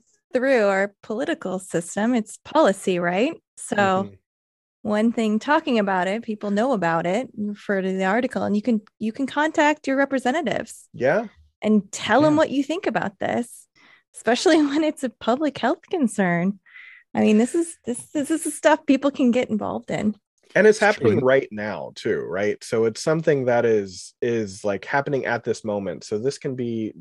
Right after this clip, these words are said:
Speaker 2: this can be a call to action that you can actually do, like, as, stop this podcast and call your
Speaker 1: Yes.
Speaker 2: representatives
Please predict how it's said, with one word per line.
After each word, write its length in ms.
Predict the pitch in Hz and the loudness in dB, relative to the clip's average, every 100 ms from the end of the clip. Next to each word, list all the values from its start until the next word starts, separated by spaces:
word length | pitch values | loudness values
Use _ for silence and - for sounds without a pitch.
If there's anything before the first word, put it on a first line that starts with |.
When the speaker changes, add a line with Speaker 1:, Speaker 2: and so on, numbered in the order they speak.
| - | -12
Speaker 2:
this 200 | 139 170 | -6 -2
can 160 | - 170 | -2 2
be 100 | 143 | 2
a 40 | |
call 240 | - 139 | 2 -2
to 140 | - 127 | 0 -4
action 400 | 107 120 - 92 | -4 -4 -8 -6
that 120 | 87 | -6
you 140 | 101 107 | -6 -8
can 120 | 98 | -8
actually 340 | 95 - 90 | -8 -8 -12
do, 420 | 90 98 87 82 - | -8 -6 -6 -8 -10
like, 180 | - 87 - 110 | -10 -12 -8 0
as, 260 | 123 123 - - | 2 0 -4 -16
stop 540 | - - - 185 233 - | -14 -8 0 2 2 -4
this 360 | 143 127 156 151 | -6 4 4 4
podcast 880 | - 90 82 - 57 - - - - _ _ | -6 -6 -6 -10 -12 -12 -20 -20 -20 _ _
and 240 | 117 110 - _ | -8 -8 -14 _
call 300 | - 143 160 | -8 0 0
your 260 | 170 165 156 | 2 0 0
Speaker 1:
Yes. 120 | 147 139 | -4 -2
Speaker 2:
representatives 1000 | 127 123 127 107 90 80 76 78 110 - | 0 2 0 0 -4 -6 -8 -8 -12 -20